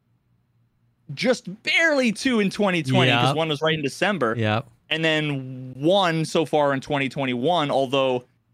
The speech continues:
Speaker 1: it's like, there's a, there's a fucking perfect gap where it's like, you know, January and November, or February and
Speaker 2: Yep.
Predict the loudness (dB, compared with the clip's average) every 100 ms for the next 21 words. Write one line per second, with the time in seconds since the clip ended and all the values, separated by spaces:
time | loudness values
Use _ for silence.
0 | _ -12 -4 -2 -2 -4 _ _ _ _
1 | -4 -2 -2 -6 -6 -2 -2 -4 -6 -6
2 | -4 -4 -6 -4 -4 -4 -4 -8 -10 -2
3 | 0 0 -2 -2 0 -2 -2 -2 -2 -6
4 | _ _ _ _ -4 -2 0 -4 _ -20
5 | -14 -6 -2 -2 0 0 0 0 0 -2
6 | 0 0 0 0 0 0 0 2 0 0
7 | -2 -2 -2 0 0 2 0 0 -2 0